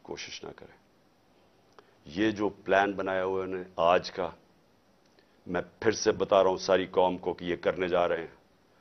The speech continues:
लेकिन मुझे जो अफसोस है कि देखिए इनके जहन, पंजाब पुलिस के लोग मार देंगे खुद ही।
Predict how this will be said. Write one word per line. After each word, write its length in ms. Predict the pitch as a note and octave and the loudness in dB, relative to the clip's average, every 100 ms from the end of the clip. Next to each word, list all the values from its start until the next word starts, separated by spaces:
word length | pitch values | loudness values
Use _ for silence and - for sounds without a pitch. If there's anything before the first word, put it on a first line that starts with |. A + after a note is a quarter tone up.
| _ _ _ | _ _ _
लेकिन 280 | G2+ A2+ B2 | 0 0 2
मुझे 200 | B2 A#2 | 0 2
जो 100 | A#2 | 2
अफसोस 480 | A2 - C#3 E3 A#2+ | 0 2 2 0 -2
है 100 | C3 | -8
कि 120 | C#3 | -8
देखिए 460 | B2+ A2+ C#3 - D3 | -10 -8 -10 -8 -6
इनके 280 | C3+ - C3+ | -6 -6 -6
जहन, 400 | G#2 B2 - G2+ - _ _ - - - _ | -2 -2 -2 -6 -18 _ _ -20 -20 -20 _
पंजाब 360 | F3+ F3+ G3+ G#3+ | 8 12 12 12
पुलिस 360 | G#3+ G3+ G#3+ | 10 2 2
के 120 | - G#3 | 0 8
लोग 240 | G#3 G3 | 8 12
मार 220 | G3+ G3 | 12 12
देंगे 320 | F#3 F#3+ F#3 | 12 12 12
खुद 240 | F#3 F3+ D#3 | 8 4 4
ही। 140 | D3+ | 0